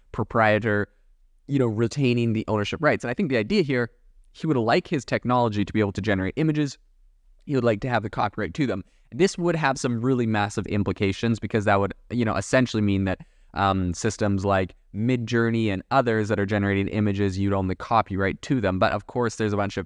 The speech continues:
issues there because if you say, you know, Make me um, uh, draw a Mona Lisa style by Leonardo da Vinci picture of this woman and it does it, then it's like, it sure seems like you're infringing on,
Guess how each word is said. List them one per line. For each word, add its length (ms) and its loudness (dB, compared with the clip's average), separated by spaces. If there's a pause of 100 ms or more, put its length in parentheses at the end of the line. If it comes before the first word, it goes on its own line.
(120)
issues 380 -2
there 200 2
because 320 -2
if 120 -4
you 160 -4
say, 380 2 (240)
you 100 -4
know, 120 2
Make 300 2
me 360 0 (340)
um, 640 2 (180)
uh, 180 -8 (200)
draw 520 2
a 640 -2
Mona 360 0
Lisa 380 -2
style 520 0
by 160 2
Leonardo 420 2
da 100 -6
Vinci 280 -4
picture 400 -4
of 180 -4
this 220 -2
woman 320 0
and 160 -2
it 100 -4
does 260 0
it, 160 -2
then 160 0
it's 200 -8
like, 360 -2 (460)
it 300 -10
sure 240 2
seems 300 0
like 180 2
you're 180 0
infringing 540 0
on, 340 0